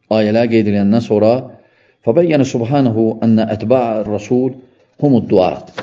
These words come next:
إِلَى اللَّهِ وَهُمْ أَهْلُ الْبَصَائِرِ وَالْوَاجِبُ كَمَا هُوَ مَعْلُومٌ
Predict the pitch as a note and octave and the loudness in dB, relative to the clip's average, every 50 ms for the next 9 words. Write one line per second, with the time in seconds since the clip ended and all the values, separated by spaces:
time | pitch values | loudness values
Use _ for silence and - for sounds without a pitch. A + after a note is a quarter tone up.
0 | - - - - - - _ _ _ - - C#3 C3 A#2+ G#2+ G2+ G#2 F#2+ F#2 D2+ | -18 -18 -20 -20 -20 -20 _ _ _ 0 2 2 4 2 2 2 2 0 0 -2
1 | E2+ D2+ B1+ - - - _ _ _ _ _ - G2 A#2 C3 C3 B2+ A#2 A2 A#2+ | -4 -6 -8 -10 -14 -20 _ _ _ _ _ -2 0 2 2 2 0 0 0 0
2 | A2 G#2 G2+ G2 - F2+ - C#3 C3+ C#3 C3 - G#2+ E2+ - - - - _ _ | 0 0 0 0 -2 -2 0 2 2 2 2 0 -4 -6 -6 -8 -14 -20 _ _
3 | _ - D2+ E2 E2 F2 A2+ C3 C3 C#3 A2+ - - C#3 B2 B2 A2+ G#2+ A#2 A2+ | _ -8 -6 -4 -2 0 0 0 0 0 -2 -4 -2 0 0 0 2 2 2 2
4 | A2 A2 F#2+ F2+ G2 G2 E2+ - | 2 0 0 0 0 0 0 -2